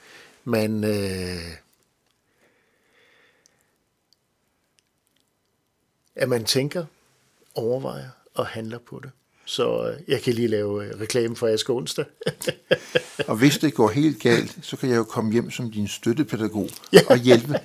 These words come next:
Speaker 2: hjælpe dig med at få lidt hoved og hale på de der prædikener.
Speaker 1: <laughs> Ja.
Speaker 2: Og det er ikke et godt tilbud?
Speaker 1: Det synes jeg var et godt tilbud, Jesper. <laughs>
Speaker 2: Vi, tiden er gået. Øh, tak til dig, fordi Erik Hvid Larsen, fordi du kom forbi Københavns Nærradio
Speaker 1: Tak, fordi jeg
Speaker 2: studie.
Speaker 1: måtte.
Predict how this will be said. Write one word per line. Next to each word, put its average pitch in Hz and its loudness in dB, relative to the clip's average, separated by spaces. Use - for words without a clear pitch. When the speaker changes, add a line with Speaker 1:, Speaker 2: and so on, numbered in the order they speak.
Speaker 2:
hjælpe 135 4
dig 123 8
med 113 2
at 110 4
få - -4
lidt 113 -2
hoved 123 4
og 120 8
hale 117 2
på 120 -8
de 117 -4
der 117 0
prædikener. 120 2
Speaker 1:
<laughs> - -20
Ja. 226 8
Speaker 2:
Og - 8
det 139 10
er 143 10
ikke 151 10
et 143 2
godt 127 10
tilbud? 143 4
Speaker 1:
Det 175 12
synes 175 4
jeg 180 10
var 156 6
et 151 -2
godt 151 0
tilbud, 170 -4
Jesper. 156 -4
<laughs> - -2
Speaker 2:
Vi, 277 4
tiden 165 0
er 147 0
gået. 127 4
Øh, 110 2
tak 160 10
til 160 4
dig, 143 8
fordi 143 -2
Erik 131 4
Hvid 131 0
Larsen, 113 4
fordi 117 -4
du 110 0
kom 107 2
forbi 120 -4
Københavns 113 -2
Nærradio 113 0
Speaker 1:
Tak, 110 2
fordi 120 2
jeg 113 0
Speaker 2:
studie. 110 2
Speaker 1:
måtte. 175 0